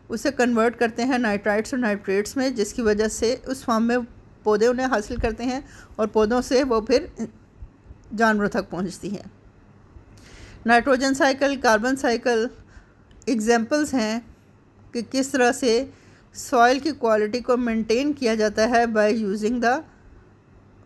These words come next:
living organisms। Maintenance of air quality। Plant purify air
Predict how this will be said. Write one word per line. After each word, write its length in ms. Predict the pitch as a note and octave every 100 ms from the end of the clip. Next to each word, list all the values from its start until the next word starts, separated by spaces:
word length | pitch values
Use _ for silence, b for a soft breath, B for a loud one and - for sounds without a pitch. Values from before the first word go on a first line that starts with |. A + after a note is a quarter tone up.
| - - - - - - -
living 320 | A3+ B3 G#3
organisms। 720 | F3 F#3+ D#3 F3 E3 - - - - - - - - - - - - -
Maintenance 520 | A#3 C4 D4 C#4+ C#4
of 160 | E4+ D4
air 140 | G#3 G#3
quality। 400 | F3+ E3 F3 - - - B B B -
Plant 280 | A3+ C4 D4
purify 400 | E4 C#4+ D#4 D#4 C#4+
air 220 | A#3+ B3+